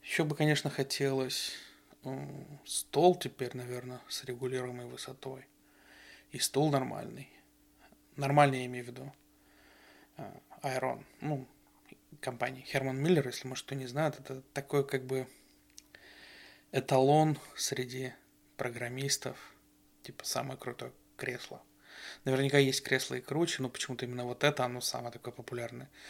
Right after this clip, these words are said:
Ни разу на нём не сидел. Стоит безумных денег. При этом, кстати, его, ну, оно довольно популярно на вторичном рынке.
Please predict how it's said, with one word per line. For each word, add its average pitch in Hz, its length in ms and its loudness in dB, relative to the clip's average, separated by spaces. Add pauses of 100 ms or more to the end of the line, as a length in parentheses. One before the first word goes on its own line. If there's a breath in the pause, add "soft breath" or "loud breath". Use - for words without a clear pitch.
(140 loud breath)
Ни 147 60 4
разу 131 260 10
на 127 80 2
нём 123 160 -4
не 127 80 -6
сидел. 139 420 -2 (920 soft breath)
Стоит - 440 6 (100)
безумных 127 500 -2
денег. 143 460 0 (840 soft breath)
При 151 140 6
этом, 156 180 4
кстати, 139 340 4
его, 135 300 4
ну, 170 160 10
оно 143 200 8
довольно 135 320 6
популярно 135 520 2
на 131 60 -6
вторичном 143 500 0
рынке. 127 420 -10